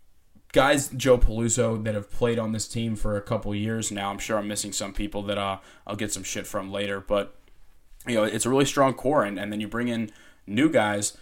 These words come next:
like Sean said in the interview last week, with speed. Jace Darnish can fly. Jake Siani can fly. Reese Malik can,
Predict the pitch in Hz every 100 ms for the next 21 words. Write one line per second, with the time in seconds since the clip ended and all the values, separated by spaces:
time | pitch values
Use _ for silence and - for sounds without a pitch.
0 | - - 107 - 120 123 120 107 - 123
1 | 120 110 110 107 117 110 110 110 107 101
2 | - 120 110 - - - - 107 - -
3 | 120 90 - - 113 117 - 123 123 123
4 | - 110 - 110 110 92 87 107 110 -
5 | 120 123 123 107 98 95 - 107 85 78
6 | - - - 101 123 120 120 123 104 -
7 | 107 101